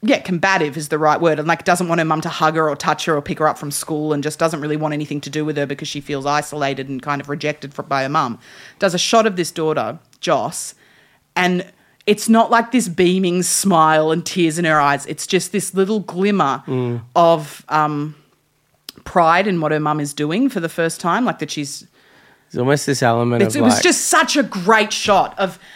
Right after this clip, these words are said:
Speaker 1: and whoever's playing Joss, I wish I knew the, the actor's name.
Speaker 2: Yeah, fun fact, Moana.
Speaker 1: Moana, that's right, that's right, it's Moana. I said that last week.
Speaker 2: Oh, did you say it? That's
Speaker 1: Yeah,
Speaker 2: where I heard
Speaker 1: Mo-
Speaker 2: it. <laughs> Do you know what I heard last week on this podcast from you?
Speaker 1: <laughs>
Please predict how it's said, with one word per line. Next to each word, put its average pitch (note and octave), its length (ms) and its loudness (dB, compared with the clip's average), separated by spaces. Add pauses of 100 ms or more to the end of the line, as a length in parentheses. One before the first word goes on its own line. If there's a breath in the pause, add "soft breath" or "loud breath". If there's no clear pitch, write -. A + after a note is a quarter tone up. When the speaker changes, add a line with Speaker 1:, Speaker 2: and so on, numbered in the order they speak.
Speaker 1:
and G#3+ 160 0
whoever's E4 400 4
playing A3 400 0
Joss, F#3 380 4
I F#3 40 2
wish F#3 140 0
I G#3 60 2
knew F#3 100 0
the, E3 200 -2
the D#3 300 -2
actor's D3 320 -4
name. C#3 340 -6 (100)
Speaker 2:
Yeah, - 160 -4
fun C3 300 0
fact, D#3+ 340 2
Moana. C#3+ 480 2
Speaker 1:
Moana, C4+ 420 6
that's B3 220 0
right, A#3 260 4
that's F#3+ 160 -6
right, G3 200 2
it's F#3+ 120 -6
Moana. E3 300 -4
I D3 60 -8
said F3 180 -8
that E3+ 100 -2
last C#3+ 180 -4
week. E3 200 -6
Speaker 2:
Oh, D#3 200 6
did C#3 180 -2
you C#3 100 -2
say A#2 220 0
it? G#2 40 -4
That's G3+ 180 2
Speaker 1:
Yeah, B2 60 0
Speaker 2:
where A2 80 2
I G#2 60 -2
heard C#3+ 120 0
Speaker 1:
Mo- A3 280 4
Speaker 2:
it. - 640 2
<laughs> - 0 -
Do D#3 60 2
you - 20 4
know C#3+ 260 6
what B2+ 140 6
I E3+ 160 6
heard A2+ 340 2
last B2 300 2
week C#3+ 300 2
on B2 180 2
this B2 180 2
podcast C#3 580 2
from B2 200 2
you? B2+ 400 2
Speaker 1:
<laughs> D4+ 60 0